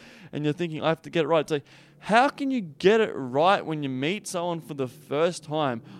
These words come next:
or you're with someone and you haven't really explored their psychology about actually what turns them on mentally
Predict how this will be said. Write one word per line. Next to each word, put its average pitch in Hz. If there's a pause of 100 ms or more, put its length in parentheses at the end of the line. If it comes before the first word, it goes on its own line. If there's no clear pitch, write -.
(100)
or 143
you're 135
with 151
someone 139
and 151
you 147
haven't 151
really 156
explored 143
their 123
psychology 131 (320)
about 139
actually 151
what 135
turns 139
them 127
on 131 (340)
mentally 170